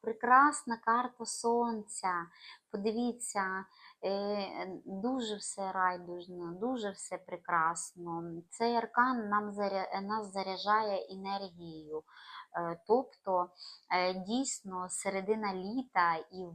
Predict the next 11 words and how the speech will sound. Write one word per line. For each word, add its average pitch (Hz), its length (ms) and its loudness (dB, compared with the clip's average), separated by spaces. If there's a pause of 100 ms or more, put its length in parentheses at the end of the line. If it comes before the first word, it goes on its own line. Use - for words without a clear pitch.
ви, 254 320 0
можливо, 208 640 -2
поїдете 196 640 -12
в 180 40 -20
якусь 190 480 -10
відпустку, 180 1200 -8
будете 185 480 -10
заряджатися 190 840 0
від 175 180 -12
цього 185 260 -10
сонечка. 175 840 -4